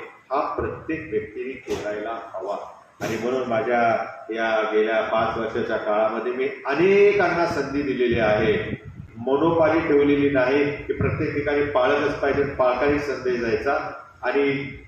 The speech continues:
हे काढून मी अनेकांना संधी दिलेली आहे, स्त्री असो, पुरुष असो, अ, संडे स्कूलची लहान मुलं असो किंवा तरुण मुलं आणि मुले असो. याच्या मागे उद्देश हाच आहे की आम्ही प्रभूमध्ये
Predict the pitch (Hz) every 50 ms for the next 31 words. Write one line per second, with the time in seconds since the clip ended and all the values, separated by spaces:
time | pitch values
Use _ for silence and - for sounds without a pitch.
0 | - - - 180 190 208 208 - - 160 139 135 143 160 180 175 156 147 147 143
1 | 143 143 143 139 - - - 143 151 - 147 143 139 139 139 135 - - - -
2 | - - - 120 131 135 123 123 120 120 120 120 120 117 107 - - 127 123 131
3 | 131 123 - 123 123 110 - 117 113 120 123 120 117 120 110 - - 117 110 107
4 | - - - - - _ _ - 104 107 107 107 107 104 104 107 107 - - -
5 | - 120 123 135 120 - 135 123 120 123 127 117 113 117 113 117 113 107 110 113
6 | 123 123 120 117 - - 123 120 113 113 - 120 113 113 113 113 110 - - -
7 | - - - - - - - - - - 123 123 123 123 113 110 113 113 120 120
8 | 117 113 113 107 104 107 104 107 107 101 98 107 - 110 101 90 - - - -
9 | - - - - - 170 165 165 160 165 160 151 143 147 156 143 - - - 123
10 | 131 131 123 127 120 117 120 120 - 131 117 104 104 110 110 - - 107 98 104
11 | 107 107 107 104 120 127 - -